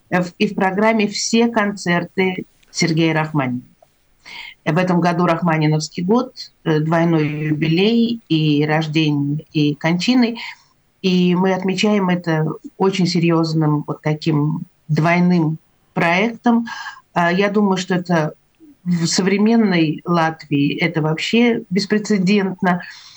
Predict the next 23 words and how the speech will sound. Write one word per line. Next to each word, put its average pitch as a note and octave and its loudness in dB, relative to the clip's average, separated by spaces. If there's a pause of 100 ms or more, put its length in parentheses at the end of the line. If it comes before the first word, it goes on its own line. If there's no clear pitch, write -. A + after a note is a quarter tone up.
(140)
когда E3 0
один E3+ 0
солист, F3+ -2
э, D3 0 (180)
два E3+ 2
вечера E3+ 0
подряд D3+ -2
играет C#3+ -2
с - -6
оркестрами D3 -4
разные C#3+ -2
программы. G#3+ 0 (540)
А, F3 0
но G#3+ 2
я A3 2
думаю, B3 2
что A#3 -2
мы A3 2
к G#3+ -2
этому G#3 0
вернёмся G#3+ 2
очень G3 0
скоро, B3 0